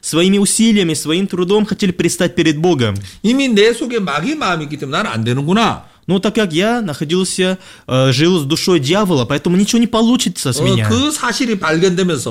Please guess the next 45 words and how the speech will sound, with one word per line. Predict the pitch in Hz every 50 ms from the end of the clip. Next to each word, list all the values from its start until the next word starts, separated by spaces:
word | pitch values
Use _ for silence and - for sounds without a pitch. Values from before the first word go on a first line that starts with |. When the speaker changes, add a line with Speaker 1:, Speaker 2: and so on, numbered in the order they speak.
| 113 135
Speaker 1:
Вот | 139 143 -
когда | 170 170 165 175
люди | 180 190 214 208 208
это | 190 - 196
понимают, | - 175 165 175 185 190 202 214 226 190 135 -
осознают, | - - - 139 123 131 143 151 175 208 233 220 - - - _
Speaker 2:
하나님이 | - - 285 302 285 269 262 254 226 208 185
예수님을 | 185 233 240 - 311 262 254 240 226
통해서 | - 190 185 175
이뤄놓은 | 170 175 185 196 190 190 190
사실을 | 185 - 220 220 214 - 254 214 208 202 196
듣게 | - 247 - - 185
되고, | 156 156 147 127 113 87 - - _ _ _ -
Speaker 1:
они | - 143 190 208
слышат | - - 202 233 233 - 190 135
теперь, | - - - 151 135 123 123 - - - - -
э, | - 135 135 139 139 139 135 104 82 131 127
то, | - 151 165 190 214 - -
что | - - - 180 156
сделал | 131 120 123 160 190 202 208 190
Иисус | 175 - 208 196 190
Христос | - 180 - - 180 160 131
для | 113 113 117
нас. | 113 104 104 101
Speaker 2:
그 | - 220 240 262
사실에 | - 269 330 311 214 277 262 240
대한 | 233 220 202
마음을 | 185 156 151 170 170 170 165 170
합치면서 | 220 226 - - 208 180 160 143 117 127 120 123 160 220 285 -
Speaker 1:
И | 143
когда | 143 - 170 160 175
они | 160 170 170
соединяют | - - 147 151 139 143 170 180 190 185 180
себя | - - 143 139 160
с | 156 -
этой | 175 165 - 175 165
правдой, | - 180 185 220 247 202 135 123 110 107 95 92 -
Speaker 2:
어, | 143 165 170 165
죄의 | - - 202 185 196 208 208
마음에 | 190 175 170 175 170 160 123
죄가 | - - 160 175 170 185 175
없는 | 160 151 139 131 139
믿음이 | 190 208 208 170 147
오게 | 131 123 120 117
되고, | 110 120 110 110 107 127 170 262 233